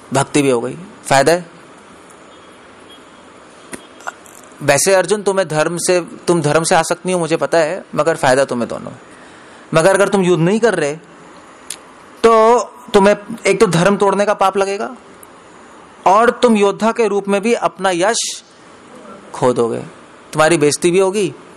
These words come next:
धर्म तोड़ने का पाप नहीं लगेगा। धर्म तोड़ने का पाप क्यों लगेगा? क्योंकि युद्ध करना तो भगवान की भक्ति है ना, भक्ति तो उसने छोड़ दी।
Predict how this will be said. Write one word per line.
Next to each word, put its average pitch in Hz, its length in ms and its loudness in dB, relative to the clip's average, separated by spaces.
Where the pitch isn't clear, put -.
धर्म 135 260 -2
तोड़ने 151 240 2
का 170 80 0
पाप 165 260 -2
नहीं 185 100 -2
लगेगा। 175 400 0
धर्म 185 260 2
तोड़ने 190 300 2
का 190 80 0
पाप 185 240 0
क्यों 214 180 -2
लगेगा? 196 420 -2
क्योंकि 190 360 0
युद्ध 185 280 0
करना 202 360 2
तो 196 180 -4
भगवान 160 380 -2
की 190 80 -2
भक्ति 170 340 -4
है 131 80 -4
ना, 180 180 -6
भक्ति 139 300 0
तो 190 80 4
उसने 190 200 -2
छोड़ 180 240 0
दी। 185 180 -4